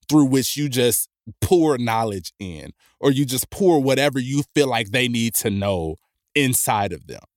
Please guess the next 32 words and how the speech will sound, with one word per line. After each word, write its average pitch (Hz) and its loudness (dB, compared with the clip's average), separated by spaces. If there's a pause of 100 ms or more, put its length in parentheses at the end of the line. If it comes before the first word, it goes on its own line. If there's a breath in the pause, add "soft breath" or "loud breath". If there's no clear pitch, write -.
(180)
And 131 0
that 151 2
has 139 -2
been, 117 -4
since - -2 (100)
school 151 2
has 127 0
been 113 -4
created, 120 0 (220 soft breath)
the 123 2
way 131 4
in 123 -2
which 120 -2
we 113 -2
rear 101 -2
humans. 143 -2 (220 loud breath)
But 123 2
that 135 4
is 123 -2
the, 123 -2 (100)
that 123 2
is 120 -2 (120)
the 113 0
direct 127 2
antithesis, 127 -2 (180 loud breath)
and 123 2
I 165 6
would 196 4
even 123 -4
say 117 -4
an 120 -4 (160)
obstacle 110 -2